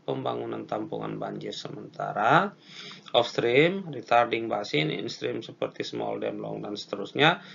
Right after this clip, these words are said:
Ini sama dengan tadi ya, kolom retensi dan sejenisnya ini. Jadi banjir itu dibuatkan tampungan. Jadi kolam-kolam,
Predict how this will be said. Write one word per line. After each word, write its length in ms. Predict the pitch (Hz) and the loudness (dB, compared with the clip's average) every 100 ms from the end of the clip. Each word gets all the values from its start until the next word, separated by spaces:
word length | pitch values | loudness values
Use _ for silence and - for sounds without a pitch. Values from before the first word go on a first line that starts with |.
| - | -2
Ini 160 | 131 143 | 4 6
sama 320 | 151 151 147 | 8 6 6
dengan 160 | 143 | 4
tadi 240 | 143 151 131 | 4 2 2
ya, 80 | 123 | 2
kolom 320 | 127 123 123 | 4 2 2
retensi 400 | 123 127 123 123 | 2 2 -2 -2
dan 140 | 120 117 | -4 -4
sejenisnya 520 | 117 117 120 127 131 | -6 -6 -6 -6 -8
ini. 160 | 104 - _ - - - | -8 -12 _ -20 -20 -8
Jadi 180 | 117 123 147 | 0 4 6
banjir 340 | 139 131 135 135 | 6 6 0 -2
itu 160 | 135 | -4
dibuatkan 480 | 156 127 127 123 127 | -8 -4 -4 -2 -4
tampungan. 640 | 120 123 123 135 120 107 107 - - _ - - - - | -4 -6 -4 -6 -6 -10 -12 -18 -20 _ -20 -20 -20 -8
Jadi 560 | 110 113 123 123 123 | -2 2 4 4 0
kolam-kolam, 840 | 117 127 120 117 117 117 110 107 | 4 8 8 6 4 2 4 2